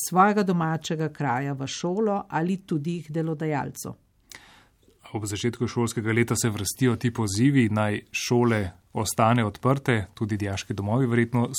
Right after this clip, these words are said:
Speaker 2: sodijo v ta krog.
Speaker 1: Vsekakor.
Speaker 2: Eh, kako vi vidite to, eh, nam bo uspelo?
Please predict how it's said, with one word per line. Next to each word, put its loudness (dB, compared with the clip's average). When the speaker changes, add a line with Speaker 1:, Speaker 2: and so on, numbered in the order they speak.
Speaker 2:
sodijo 4
v 0
ta 4
krog. 2
Speaker 1:
Vsekakor. -4
Speaker 2:
Eh, -2
kako 0
vi 4
vidite 2
to, 0
eh, -8
nam 2
bo 2
uspelo? -4